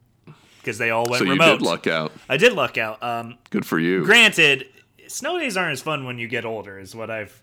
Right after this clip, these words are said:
Speaker 1: started to notice. Um,
Speaker 2: <laughs> When you have to go shovel a bunch?
Speaker 1: Yeah, yeah, no, my back has been thrown out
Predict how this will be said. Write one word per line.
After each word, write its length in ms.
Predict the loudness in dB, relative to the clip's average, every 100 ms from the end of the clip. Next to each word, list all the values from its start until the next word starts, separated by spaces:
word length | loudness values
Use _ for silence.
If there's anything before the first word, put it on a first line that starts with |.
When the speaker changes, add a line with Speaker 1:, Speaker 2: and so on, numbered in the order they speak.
| _
Speaker 1:
started 320 | -8 -6 -6
to 60 | -10
notice. 560 | -10 -8 -8 -8 -6 -4 0
Um, 260 | 0 0 0 0
Speaker 2:
<laughs> 0 | -2 0
When 140 | 0
you 60 | 0
have 100 | 0
to 80 |
go 140 | 0 0
shovel 420 | 0 -2 0 0
a 60 | 0
bunch? 420 | 0 -2 -4 -8
Speaker 1:
Yeah, 260 | 2 4 4 0 -6
yeah, 220 | 2 4 4
no, 180 | 2
my 220 | 2 4 4
back 320 | 6 4 4
has 200 | 0 0
been 540 | 0 0 0 -6 -14 -18 _ _ _
thrown 460 | -4 0 0 -2
out 580 | -2 0 0 -2 -8 -14